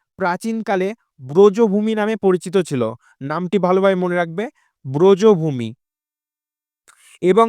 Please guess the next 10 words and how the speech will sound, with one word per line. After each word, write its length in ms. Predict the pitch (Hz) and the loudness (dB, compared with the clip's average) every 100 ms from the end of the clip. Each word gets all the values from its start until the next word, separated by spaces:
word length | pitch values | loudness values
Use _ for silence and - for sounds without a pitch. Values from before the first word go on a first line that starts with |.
| 233 | 0
এটি 140 | 233 175 165 | -4 -2 -4
বাংলা 280 | 185 214 196 170 | -2 -2 -2 -4
ভাষাভাষীদের 600 | 190 214 220 226 214 202 160 | -4 -2 -2 -2 -4 -4 -4
আন্দোলনের 480 | 165 180 202 208 190 | -4 -2 0 -2 -4
পর 140 | 156 160 - _ _ 160 | -2 -2 -4 _ _ -4
উনিশশো 360 | 190 220 233 - | 0 0 0 -2
ছাপ্পান্ন 420 | 175 175 208 214 220 | -4 -4 -4 -4 -2
সালে 220 | 214 214 - | -2 -2 0
পশ্চিমবঙ্গে 480 | 190 - 196 196 214 170 | -2 -2 -4 -2 -2 -2
অন্তর্ভুক্ত 460 | 175 180 175 - | -2 0 -2 -2